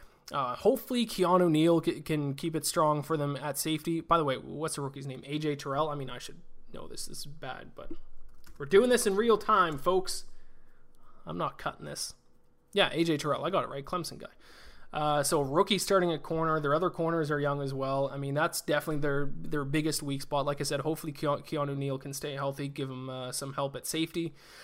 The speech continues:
But we're going against a guy who is Russell Wilson, who I said on a previous podcast I think is gonna give a real run at M V P this season.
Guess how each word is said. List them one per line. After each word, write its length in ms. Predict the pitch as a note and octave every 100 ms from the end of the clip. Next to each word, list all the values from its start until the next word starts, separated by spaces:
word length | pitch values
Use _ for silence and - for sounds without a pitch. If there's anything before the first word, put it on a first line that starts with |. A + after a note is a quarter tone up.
| - - - - - -
But 280 | F#3 F3 -
we're 120 | F#3 F3+
going 200 | A#3+ A#3+
against 380 | G3+ G#3 - F3
a 60 |
guy 400 | E3 E3 E3+ F3
who 260 | D#3 E3+ E3
is 140 | D3+
Russell 260 | D#3 F3 E3
Wilson, 280 | D#3+ F3+ D#3+
who 100 | D#3
I 140 | D#3
said 200 | D#3+ D3+
on 120 | D3
a 40 | -
previous 360 | E3+ D#3 D3
podcast 500 | - D3 C#3+ D3+ C#3
I 80 | D#3
think 160 | D3+ C#3+
is 120 | C#3
gonna 140 | C#3+
give 220 | C#3+ C#3
a 40 | C3+
real 300 | C#3 D#3+ D3+
run 200 | C#3+ D3
at 100 | C#3
M 160 | D3
V 100 | C#3
P 220 | C3+ E3+ D#3+
this 180 | D3+
season. 420 | - D3+ D#3 D#3